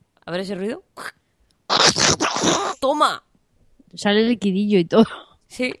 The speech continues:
Speaker 1: suena, suena a eso. <laughs>
Speaker 2: Échate otro copazo de Marí
Speaker 1: Lo que toque.
Speaker 2: <laughs>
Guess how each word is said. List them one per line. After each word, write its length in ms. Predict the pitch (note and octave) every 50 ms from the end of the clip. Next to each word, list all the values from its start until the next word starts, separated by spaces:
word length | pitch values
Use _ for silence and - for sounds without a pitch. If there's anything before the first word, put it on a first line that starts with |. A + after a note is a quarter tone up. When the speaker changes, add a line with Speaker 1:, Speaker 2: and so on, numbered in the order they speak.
| _ _
Speaker 1:
suena, 300 | - - B3 A#3+ A#3+ A#3+
suena 260 | F#3+ A#3 B3 B3+ B3
a 80 | A#3 G3+
eso. 480 | A3 G3 - - D#4+ F4+ D4+ G#3 -
<laughs> 80 | - - - - _ _ - - _ _ _ _ _ _ _ _ _ _ _ _ _ _ _ _ _ _ _ - - - - - - - _ _ _ -
Speaker 2:
Échate 380 | C4+ - - D#4+ D4+ C#4 D4+
otro 240 | D4+ A#3+ C#4+ C#4 C4+
copazo 520 | B3 C4+ B3 - D4 D4 C#4 - C4+ C4+ B3+
de 600 | B3 B3+ B3 B3 A#3+ A#3+ A#3 A#3 A#3 A#3+ A#3 A3+
Marí 640 | G#3+ A3 A3+ A3+ A#3 A3+ A3 A3 B3 A#3+ A3 A#3+ - -
Speaker 1:
Lo 140 | A3+ A#3 A3+
que 120 | C4 G#3+
toque. 420 | - A#3+ - - G#3 A3+ - - -
Speaker 2:
<laughs> 60 | _